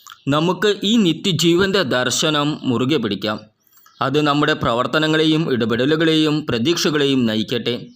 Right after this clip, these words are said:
നമുക്ക് സങ്കല്പിക്കാൻ കഴിയുന്നതിലും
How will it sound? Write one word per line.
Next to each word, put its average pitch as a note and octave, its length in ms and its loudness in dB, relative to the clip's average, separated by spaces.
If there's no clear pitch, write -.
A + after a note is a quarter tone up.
നമുക്ക് F#3+ 380 0
സങ്കല്പിക്കാൻ F3 680 0
കഴിയുന്നതിലും C3+ 720 2